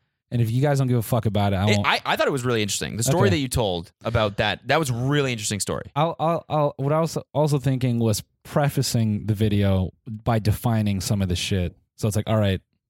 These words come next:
Speaker 1: you know, this means that.
Speaker 2: People can fill in the blanks.
Speaker 1: You think?
Speaker 2: Yes. When you're listening to a story, it's like, all right, he was, like, a whatever. A s-,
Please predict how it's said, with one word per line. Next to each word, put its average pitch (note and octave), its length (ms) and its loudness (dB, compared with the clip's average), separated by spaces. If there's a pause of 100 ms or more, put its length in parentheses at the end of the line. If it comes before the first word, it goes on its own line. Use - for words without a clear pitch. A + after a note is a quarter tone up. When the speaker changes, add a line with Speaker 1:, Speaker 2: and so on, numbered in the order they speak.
(220)
Speaker 1:
you A#2 100 -2
know, G2 340 0
this B2 300 0
means A2 280 0
that. F#2+ 300 0 (220)
Speaker 2:
People E4 400 -2 (180)
can F3 140 -2
fill C#3+ 160 0
in A2 80 -2
the G2 60 -4
blanks. E2+ 400 -6
Speaker 1:
You D3 80 0
think? - 340 -2
Speaker 2:
Yes. A2 440 -2 (320)
When B3+ 120 -4
you're D#4+ 80 0
listening B3+ 260 0
to F3+ 100 0
a E3 40 0
story, D#3 320 0
it's C3+ 120 0
like, C3 120 -2
all D3 120 2
right, B2 180 0
he C3 120 -2
was, B2+ 280 0
like, A#2+ 140 0
a A#2 60 0
whatever. A2+ 360 0
A F#2+ 40 0
s-, - 300 -8